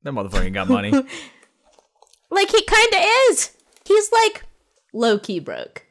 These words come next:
Speaker 2: He's got nice things, but they are all juggling in the air.
Speaker 1: Yeah.
Speaker 2: Very precariously.
Speaker 1: Yeah, he's a, he's a con artist. When, when they said that in the interview, uh,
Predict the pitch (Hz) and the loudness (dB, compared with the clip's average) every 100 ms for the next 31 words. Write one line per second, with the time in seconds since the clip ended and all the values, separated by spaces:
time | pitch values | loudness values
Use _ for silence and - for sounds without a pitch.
0 | _ - 320 - 349 302 302 269 - 262 | _ -6 -4 2 2 2 0 -2 0 2
1 | 233 208 180 214 - 254 262 220 233 240 | 2 0 -2 0 2 2 4 2 2 4
2 | 233 190 226 208 208 196 190 175 196 185 | 2 2 0 2 0 0 -4 -4 -2 -2
3 | 165 156 - _ - 110 87 202 277 233 | -2 -6 -12 _ -10 -6 -6 2 4 4
4 | 214 214 226 196 180 170 165 165 127 160 | 2 -2 -2 0 0 0 -4 -6 -8 -8
5 | _ _ _ _ _ _ _ - 135 104 | _ _ _ _ _ _ _ -10 -6 -2
6 | 196 180 139 123 185 208 165 - 143 117 | 0 2 2 2 0 0 0 0 0 2
7 | 101 98 90 151 147 185 196 220 214 185 | 0 -2 -6 -4 -2 0 2 2 2 0
8 | 170 165 165 147 135 135 131 147 143 127 | 2 0 -2 -4 -2 -2 -2 -2 -2 -4